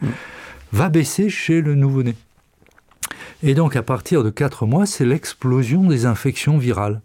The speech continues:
Speaker 2: Les infections virales de l'enfance, la rubéole, la rougeole, enfin tout, tout ce qui peut passer, la varicelle, la bronchiolite, euh,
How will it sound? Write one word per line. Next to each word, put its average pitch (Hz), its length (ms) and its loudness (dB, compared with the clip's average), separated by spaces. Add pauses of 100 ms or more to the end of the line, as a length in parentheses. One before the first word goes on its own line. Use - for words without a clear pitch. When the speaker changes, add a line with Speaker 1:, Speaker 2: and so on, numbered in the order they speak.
(880)
Speaker 2:
Les 104 160 2
infections 104 520 0
virales 104 360 0
de 101 120 0
l'enfance, 92 580 -2
la 104 100 -2
rubéole, 90 600 0
la 87 80 0
rougeole, 92 540 0
enfin 92 280 -4
tout, 143 160 -2 (320)
tout 190 140 0
ce - 100 -6
qui 135 140 0
peut 107 160 -2
passer, 101 440 -2
la 160 120 2
varicelle, 104 840 0 (440)
la 123 160 2
bronchiolite, 113 1040 0
euh, 98 400 0